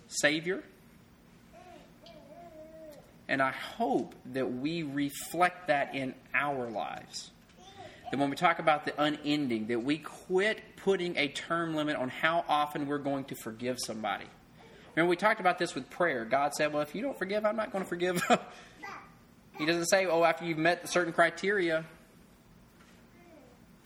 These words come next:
That we won't think that there's anything that's too small for our lives. That we'll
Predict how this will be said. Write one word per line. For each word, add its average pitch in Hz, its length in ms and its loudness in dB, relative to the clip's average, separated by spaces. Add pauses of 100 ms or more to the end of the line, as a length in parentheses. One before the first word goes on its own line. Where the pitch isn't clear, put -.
(200)
That 151 180 4
we 170 140 4
won't 170 260 0
think 190 200 0
that 160 100 -2
there's 147 180 0
anything 156 320 0
that's 147 100 0
too - 180 -4
small 165 380 2
for 170 180 2
our 165 120 4
lives. 160 600 -2
That 139 100 -2
we'll 160 200 2